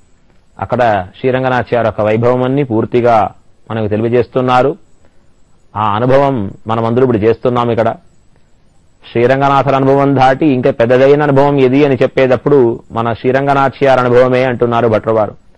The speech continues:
"శ్రియం త్వత్తోప్యుచ్చైః" అని చెప్పారు చెప్పేటప్పుడు, "ఏ అమ్మగారు, మీ వైభవం అని నేను చెప్తున్నాను ఇప్పుడు.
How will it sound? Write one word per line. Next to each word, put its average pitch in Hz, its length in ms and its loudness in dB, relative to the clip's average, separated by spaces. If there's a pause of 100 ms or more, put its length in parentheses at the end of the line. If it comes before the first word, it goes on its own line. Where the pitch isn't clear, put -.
(600)
"శ్రియం 135 360 2
త్వత్తోప్యుచ్చైః" 147 1700 0 (120)
అని 127 120 -2
చెప్పారు 131 340 2
చెప్పేటప్పుడు, 131 720 0 (760)
"ఏ 123 40 0
అమ్మగారు, 143 760 2 (960)
మీ 131 140 2
వైభవం 139 440 4
అని 160 540 0
నేను 139 200 0
చెప్తున్నాను 147 540 0
ఇప్పుడు. 117 220 -4